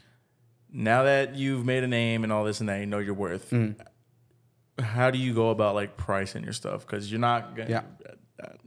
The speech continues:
Speaker 1: I could tell that you're not gonna
Speaker 2: Yeah.
Speaker 1: just be like, "Oh, it's a, say a thousand dollars for
Speaker 2: Yeah.
Speaker 1: this." It's gonna be like, "No,
Speaker 2: No.
Speaker 1: this is gonna be, like, five thousand
Speaker 2: Mm-hmm.
Speaker 1: for this thirty-second video," whatever,
Speaker 2: Mm-hmm.
Speaker 1: whatever the
Speaker 2: Mm-hmm.
Speaker 1: ca-, whatever the numbers are. But,
Speaker 2: Yeah.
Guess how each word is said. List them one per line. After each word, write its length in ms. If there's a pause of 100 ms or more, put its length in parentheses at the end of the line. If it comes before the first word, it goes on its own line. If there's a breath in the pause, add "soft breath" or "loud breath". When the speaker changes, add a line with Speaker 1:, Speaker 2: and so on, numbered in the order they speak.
(100)
Speaker 1:
I 140
could 160
tell 220
that 180
you're 60
not 140
gonna 120
Speaker 2:
Yeah. 60
Speaker 1:
just 100
be 80
like, 260
"Oh, 200
it's 180
a, 160 (1200 loud breath)
say 260
a 60
thousand 300
dollars 180
for 60
Speaker 2:
Yeah. 80
Speaker 1:
this." 80
It's 80
gonna 100
be 60
like, 160
"No, 120
Speaker 2:
No. 180
Speaker 1:
this 100
is 40
gonna 120
be, 100
like, 220 (580)
five 320
thousand 400
Speaker 2:
Mm-hmm. 80
Speaker 1:
for 100
this 180
thirty-second 400
video," 220
whatever, 300
Speaker 2:
Mm-hmm. 140
Speaker 1:
whatever 260
the 80
Speaker 2:
Mm-hmm. 100
Speaker 1:
ca-, 80
whatever 280
the 60
numbers 220
are. 120
But, 180
Speaker 2:
Yeah. 140